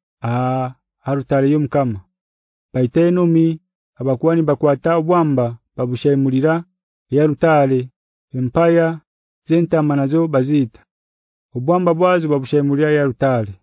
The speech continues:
Obutaama nabwo babwita kutyo, obwamba bwabo babushaimulira eya rutare.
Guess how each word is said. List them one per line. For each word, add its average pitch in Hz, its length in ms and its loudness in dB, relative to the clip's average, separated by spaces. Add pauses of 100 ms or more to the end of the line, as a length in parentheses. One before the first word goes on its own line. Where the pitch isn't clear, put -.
(720)
Obutaama 151 880 0
nabwo 139 380 2
babwita 147 560 0
kutyo, 151 500 -2 (460)
obwamba 156 400 2
bwabo 151 500 0
babushaimulira 123 800 -2
eya 131 140 2
rutare. 110 420 -2